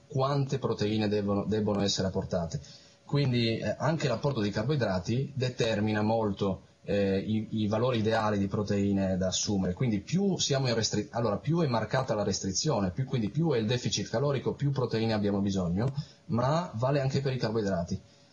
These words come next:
Eh, meno carboidrati abbiamo, più proteine abbi-, do-, dobbiamo assumere per prevenire la degradazione o comunque attenuare al massimo la degradazione del muscolo scheletrico,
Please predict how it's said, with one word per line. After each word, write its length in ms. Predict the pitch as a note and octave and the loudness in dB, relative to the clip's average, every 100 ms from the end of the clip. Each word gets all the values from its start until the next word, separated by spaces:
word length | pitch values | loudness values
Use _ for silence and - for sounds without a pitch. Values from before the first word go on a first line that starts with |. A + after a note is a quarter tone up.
| _ | _
Eh, 240 | - G2+ G2 | -4 0 2
meno 380 | G2+ D#3+ F3+ C#3 | 2 2 2 0
carboidrati 540 | B2 G#2+ A#2 B2 D3 | 0 0 0 0 0
abbiamo, 380 | D3 A2+ A2 A#2+ | 0 2 0 0
più 200 | - C3+ | -2 -2
proteine 420 | B2 A#2 B2 B2 | -2 -2 0 0
abbi-, 240 | B2 A2+ G#2 | 0 -2 -2
do-, 320 | A2+ A#2 G2+ | -4 -4 -4
dobbiamo 460 | G#2 G#2 A#2+ B2+ G#2 | -2 0 2 2 2
assumere 640 | - - B2+ A2 C3 E3 | 0 0 0 2 0 -2
per 800 | - G#2+ A2 B2+ C#3 C#3+ - - | -2 0 2 2 2 0 -6 -4
prevenire 800 | C3+ D#3+ E3 C#3 A2 A2 B2+ - | -2 0 2 2 2 0 0 -2
la 140 | A#2 | -2
degradazione 720 | A2+ A2+ A#2+ B2+ - B2 G#2+ | 0 0 0 0 -2 0 0
o 40 | G#2+ | 0
comunque 360 | A2+ C3+ - | 0 0 0
attenuare 680 | A#2 - A#2+ A#2+ A2+ G#2 G#2 | -4 -2 0 2 2 2 2
al 120 | G#2+ | 2
massimo 480 | G#2+ F#2+ - G2 G2+ | 0 0 -2 0 2
la 60 | F#2+ | 2
degradazione 560 | F#2+ G#2 G2 - G2 | 0 -2 -2 0 0
del 100 | F#2+ | 2
muscolo 300 | G2 F#2 F#2+ | 2 0 -2
scheletrico, 640 | F#2+ A2 F#2+ E2+ F2 - | -2 -2 -2 -2 -4 -4